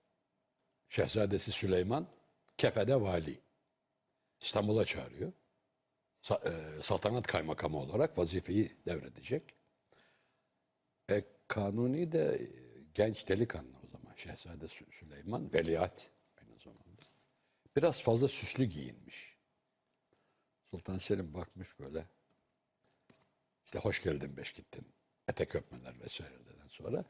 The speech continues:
İşte baba evlat muhabbeti. "Oğlum öyle güzel giyinmişsin ki anana giyecek bir şey kalmamış," demiş.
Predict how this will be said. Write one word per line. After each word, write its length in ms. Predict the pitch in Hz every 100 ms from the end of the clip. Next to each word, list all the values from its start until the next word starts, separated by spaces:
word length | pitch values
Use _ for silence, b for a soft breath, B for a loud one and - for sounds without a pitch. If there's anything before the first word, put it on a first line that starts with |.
| b
İşte 180 | - 127
baba 220 | 131 131
evlat 440 | 120 113 98 - - _
muhabbeti. 580 | - 64 62 - - 156 _ _ _ _ _ _ _
"Oğlum 300 | - 160 131
öyle 160 | 113 127
güzel 280 | 107 113 110
giyinmişsin 540 | 107 117 120 - 214
ki 140 | -
anana 260 | 123 123 131
giyecek 360 | 127 120 131 117
bir 40 |
şey 180 | - 131
kalmamış," 460 | 87 - - -
demiş. 340 | - - -